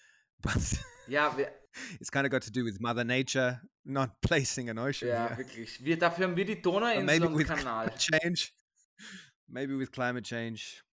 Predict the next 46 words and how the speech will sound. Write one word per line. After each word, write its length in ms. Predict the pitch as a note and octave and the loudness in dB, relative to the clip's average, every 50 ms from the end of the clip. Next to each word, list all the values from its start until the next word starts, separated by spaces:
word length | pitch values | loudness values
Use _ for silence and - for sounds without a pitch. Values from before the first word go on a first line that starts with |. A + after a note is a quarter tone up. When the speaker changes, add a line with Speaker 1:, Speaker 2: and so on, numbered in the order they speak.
| _ _ _ | _ _ _
Speaker 1:
one 200 | - G#2+ A2 A2 G#2 | -10 -6 -6 -6 -4
day 120 | A2 A2 G#2 | -4 -4 -4
you'll 160 | G#2 G2+ F#2+ | -4 -4 -6
have 160 | F#2+ F#2+ F#2 | -6 -8 -8
your 100 | F#2 F2 E2+ - | -10 -10 -8 -8
Speaker 2:
Ich 140 | F#3+ - | -4 -2
Speaker 1:
wish. 20 | A#3+ | -2
Speaker 2:
hab 120 | G#3+ - | -2 -2
mir 100 | G#3+ A3+ | -2 -4
gedacht, 280 | A3 A3 F#3+ G3+ G3 G3 | -4 -2 0 0 0 0
Speaker 1:
And, 80 | F#3 | -2
Speaker 2:
das 100 | F3+ - | -6 -2
Speaker 1:
uh, 60 | F#3+ F#3 | 0 0
Speaker 2:
hab 80 | F#3 | 0
ich 80 | F#3+ F3+ | 0 0
Speaker 1:
we'll 60 | G3 | -2
Speaker 2:
mit 100 | G3 - | -4 -4
einer 140 | - G3+ F3+ | -2 -2 -2
Freundin 440 | - - A2 B2+ D3+ G3 D4 D4+ A3 | -2 -2 -2 0 0 0 0 0 0
letztens 420 | D#3 C#3+ C#3+ - - E3 E3 - | 0 -2 -2 -4 -6 -10 -12 -12
besprochen. 480 | - D3+ - - C#3+ C3 C#3 C#3 C3 C3 | -14 -14 -8 -6 -6 -6 -4 -6 -2 0
Wenn 300 | D3+ F3 G3+ F#3 E3+ E3+ | 0 0 0 -2 -2 -2
Wien 220 | F#3+ G#3+ B3 A#3+ | -2 0 0 0
eine 300 | - E3+ E3+ E3+ E3 D#3+ | 2 2 2 4 2 2
Seestadt 640 | D#3+ - - G#3+ G#3 A3 - - D#3+ C3 B2+ - - | 2 2 0 2 2 0 0 0 0 -2 -2 -2 -2
wäre, 340 | B2+ A#2 A2 G#2+ B2+ D#3+ F#3+ | -2 0 0 0 0 -2 -2
Meer-, 240 | F3 D#3 D#3+ D#3+ - | -2 -2 -2 -2 0
Meerstadt 640 | D#3 D#3 E3+ F#3+ - - - C#3 C#3+ - - E3 D#3+ | 2 2 2 2 2 0 0 0 0 0 -2 -4 -4
wie, 340 | E3+ E3 E3 D#3+ D#3+ - - - - - - - - - - - - - - - - - - - | -2 0 2 2 0 0 -6 -18 -20 -20 -20 -20 -20 -20 -18 -16 -16 -16 -14 -12 -12 -10 -8 -4
wie, 320 | F#3+ F3+ F3+ F3+ F3+ E3+ | -2 -2 0 0 2 2
äh, 240 | - B2 D3+ D3+ D3 | 4 4 4 4 4
Barcelona, 680 | - D3+ C#3+ - - D#3+ C3+ E3 F3 E3+ D3 D3 D3+ - - | 4 2 0 0 -2 -4 -2 -2 -2 0 0 -2 -4 2 8
wo, 480 | E3 F#3 G#3 A#3 G#3+ F3 - - - - | 10 12 12 12 10 8 4 -2 -12 -16
wo, 500 | - C3 B2+ C#3 E3+ F#3+ F#3+ - - - - | -18 -8 0 4 4 4 4 2 -2 -10 -2
Jacob, 460 | - E3 C#3 C#3 - - D3 C3 - | 2 2 2 2 0 -4 -10 -8 -4
wo 140 | D3 D#3+ D#3+ | -2 -2 -2
glaubst 380 | D#3+ D3+ C#3+ C3+ - - - - | 0 0 0 0 0 -2 -6 -8
du, 100 | B2+ A2+ | -4 0
wär 140 | B2 B2+ C3 | 0 0 0
das 200 | C3 B2 - - | 0 -4 -8 -8
Meer? 300 | G#2+ G2+ G2 F#2+ G2 - - - _ _ _ _ _ _ _ _ | -6 -6 -6 -6 -6 -8 -14 -20 _ _ _ _ _ _ _ _
In, 180 | - D#3+ D#3 - | -4 -4 0 2
bei 200 | D3 C#3 C3 C3 | 2 2 2 0
Wien, 300 | C#3+ C3+ B2+ B2 A#2 - - | -4 -6 -6 -6 -10 -6 -4
weißt 220 | A#2+ B2 - - | -4 -4 -2 -2
du? 260 | F#3+ C4+ F4 E4+ - | -2 -2 -2 -4 -8